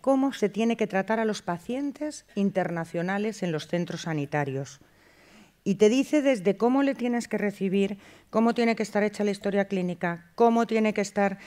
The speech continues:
el consentimiento informado. Y es especialista, temos, surge, lo han ampliado a dental y lo han ampliado a otras especialidades,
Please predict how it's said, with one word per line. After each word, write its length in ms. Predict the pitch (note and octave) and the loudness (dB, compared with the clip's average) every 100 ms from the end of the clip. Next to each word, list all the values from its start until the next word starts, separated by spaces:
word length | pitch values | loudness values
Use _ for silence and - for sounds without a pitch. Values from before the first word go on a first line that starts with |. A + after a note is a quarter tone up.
| - - | -20 -8
el 140 | - G3 | -2 0
consentimiento 640 | G3 F#3+ F#3 F#3+ F#3+ F#3 | 0 0 0 0 0 0
informado. 720 | F#3+ F#3 F#3 F3 E3 E3 E3+ E3+ - _ _ _ _ _ _ _ _ _ _ | -2 -2 -2 0 0 0 -2 -6 -20 _ _ _ _ _ _ _ _ _ _
Y 220 | - A3 C#4 | -2 2 2
es 240 | F4 - | 0 -4
especialista, 1040 | - F#3+ - F3 F#3+ F#3 B3 D4+ - - D#4 - _ | -4 -2 -2 0 4 4 4 0 -6 -8 -10 -10 _
temos, 500 | G#3+ A#3 A#3+ D4 - | 2 4 2 -6 -12
surge, 640 | - - B3 B3 - C4 D4 _ _ | -6 -2 0 0 -2 -4 -4 _ _
lo 120 | E3+ | 2
han 100 | E3+ | 4
ampliado 600 | F#3 F#3+ F3 E3 F3 E3+ | 4 2 2 2 4 4
a 40 | D#3+ | 2
dental 460 | D#3 D#3 E3 F#3+ | 2 2 2 2
y 60 | E3+ | 2
lo 80 | D#3+ | 2
han 100 | E3+ | 0
ampliado 400 | E3 E3 E3 D#3+ | 0 2 2 2
a 80 | |
otras 240 | D#3+ E3 D3+ | 0 -2 -4
especialidades, 840 | D3+ D#3 - D#3 D#3 E3 A3+ D4+ | -4 -6 -4 0 0 0 -2 -6